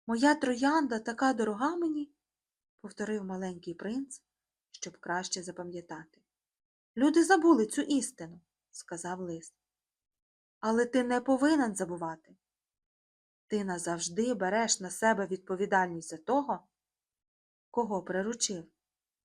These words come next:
Ти відповідаєш за свою троянду». «Я відповідаю за свою троянду», повторив маленький принц,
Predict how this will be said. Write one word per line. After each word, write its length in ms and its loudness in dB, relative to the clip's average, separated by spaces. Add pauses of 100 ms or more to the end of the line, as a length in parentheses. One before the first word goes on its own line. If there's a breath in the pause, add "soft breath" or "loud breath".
(540)
Ти 160 0
відповідаєш 1000 -6 (560)
за 160 -4
свою 420 -4
троянду». 640 -8 (1400)
«Я 240 -2
відповідаю 880 -2 (720)
за 140 -2
свою 500 -6
троянду», 680 -10 (880)
повторив 580 -4
маленький 580 -8
принц, 580 -8